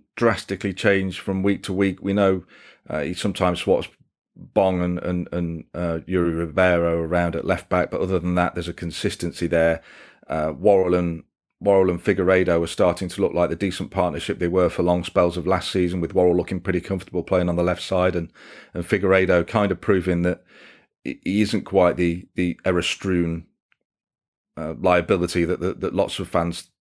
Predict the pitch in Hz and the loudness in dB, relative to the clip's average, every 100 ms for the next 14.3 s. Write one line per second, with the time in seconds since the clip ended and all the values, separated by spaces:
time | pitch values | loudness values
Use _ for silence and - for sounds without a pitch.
0 | _ _ 127 - 127 87 73 95 _ _ | _ _ 0 4 4 4 0 -4 _ _
1 | 104 - 104 92 - 87 92 90 - - | -2 0 0 0 0 -2 2 2 0 -12
2 | _ - 95 92 - 82 - 104 87 69 | _ -6 -2 -2 -4 -8 0 2 2 -2
3 | - 78 82 - - - - - - 90 | -6 -6 -6 -12 -18 -20 -20 -16 -6 -2
4 | 87 85 - 92 95 76 - 87 87 101 | -2 -4 -6 -6 -4 -6 -8 -8 -4 0
5 | 90 87 - - 110 - 95 - - 90 | 0 -2 -8 0 0 2 -2 -2 -2 0
6 | 85 _ _ _ _ 98 98 92 87 - | 0 _ _ _ _ 2 2 2 -6 0
7 | 101 90 90 85 - _ 87 87 90 85 | 2 2 0 -2 -6 _ -10 -4 0 0
8 | 82 - 95 95 85 76 78 - _ _ | -2 -2 -2 -2 -6 -8 -8 -12 _ _
9 | - _ _ - 90 90 90 - _ _ | -20 _ _ -6 -2 -2 -4 -10 _ _
10 | _ _ - - 104 135 127 85 98 98 | _ _ -6 0 2 4 4 2 0 -2
11 | 104 104 131 110 - 101 - - 110 98 | -2 2 2 2 2 0 0 0 0 0
12 | 87 117 101 92 95 90 - 85 110 101 | 0 2 2 0 -2 -4 -4 -4 0 0
13 | - - 87 87 - 87 - 87 92 90 | -2 -8 -6 -4 -2 -2 -4 0 2 4
14 | 95 90 87 | 4 4 0